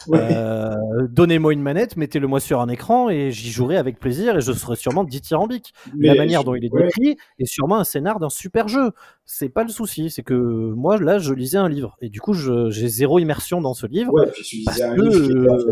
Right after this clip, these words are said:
Speaker 2: euh,
Speaker 1: une suite, en fait. En fait, tu lisais
Speaker 2: Oui,
Speaker 1: le
Speaker 2: alors,
Speaker 1: tome deux.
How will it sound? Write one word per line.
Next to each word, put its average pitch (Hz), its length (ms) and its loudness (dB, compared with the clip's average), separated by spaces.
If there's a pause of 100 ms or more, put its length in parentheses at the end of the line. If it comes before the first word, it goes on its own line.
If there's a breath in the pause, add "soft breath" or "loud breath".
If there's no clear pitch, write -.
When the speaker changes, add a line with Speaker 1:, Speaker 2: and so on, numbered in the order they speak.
Speaker 2:
euh, 110 120 -4
Speaker 1:
une 110 60 -4
suite, - 800 -8
en - 140 -6
fait. - 260 -4 (640)
En - 80 -8
fait, 156 100 2
tu 117 160 -8
lisais 120 320 -2
Speaker 2:
Oui, 285 200 6
Speaker 1:
le - 120 -2
Speaker 2:
alors, 151 240 2
Speaker 1:
tome 123 180 -2
deux. 190 240 -2